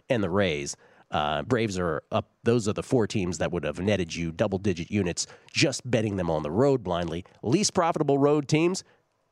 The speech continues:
the aforementioned Chicago Cubs. Worst road team money-wise in baseball. The Marlins are the only team worse record-wise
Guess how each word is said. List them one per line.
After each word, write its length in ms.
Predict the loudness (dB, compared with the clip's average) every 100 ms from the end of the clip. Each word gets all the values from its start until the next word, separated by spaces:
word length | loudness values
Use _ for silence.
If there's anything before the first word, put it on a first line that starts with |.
| _
the 200 | -6 -4
aforementioned 800 | -2 0 2 2 2 0 0 -2 -8 _ _
Chicago 600 | -4 -2 0 0 -2 -2
Cubs. 460 | -4 -6 -8 -12 -16 _ _
Worst 540 | -4 2 4 2 -2 -8 _
road 400 | 2 4 4 0 -4
team 300 | 0 2 2
money-wise 720 | 2 2 2 2 2 2 0
in 100 | 0
baseball. 380 | 0 0 -2 -2 -8 -4
The 80 | 0
Marlins 440 | 2 4 4 2
are 60 | 2
the 120 | 2
only 180 | 2 0
team 240 | 0 0
worse 340 | 2 2 2 0
record-wise 1040 | 0 0 2 0 2 2 2 0 -2 -4